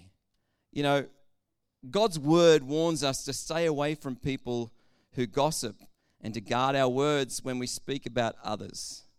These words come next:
We've got to be really mindful about this. Proverbs twenty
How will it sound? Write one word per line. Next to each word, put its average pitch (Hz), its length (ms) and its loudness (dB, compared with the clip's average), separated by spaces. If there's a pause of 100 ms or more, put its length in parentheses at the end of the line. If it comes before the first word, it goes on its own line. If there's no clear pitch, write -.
(160)
We've 185 80 -8
got 277 80 4
to 294 40 -2
be 233 120 0
really 170 300 4
mindful 147 520 0
about 123 260 0
this. 131 120 -6
Proverbs 175 540 -2
twenty 151 680 -6